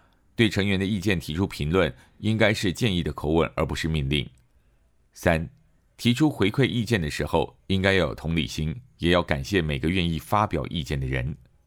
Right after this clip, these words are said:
以上摘自《哈佛商业评论》全球繁体中文版，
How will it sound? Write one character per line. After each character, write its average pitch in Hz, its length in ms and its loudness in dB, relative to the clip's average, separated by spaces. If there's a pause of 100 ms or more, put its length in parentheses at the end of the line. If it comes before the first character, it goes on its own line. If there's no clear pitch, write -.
(880)
以 98 120 4
上 123 260 4
摘 123 200 4
自 117 180 0
《哈 110 160 0
佛 90 180 -2
商 98 160 0
业 95 120 2
评 76 160 -4
论》 80 180 2
全 87 180 -2
球 95 160 2
繁 80 160 0
体 73 140 -6
中 78 160 0
文 76 100 -2
版， 69 320 -2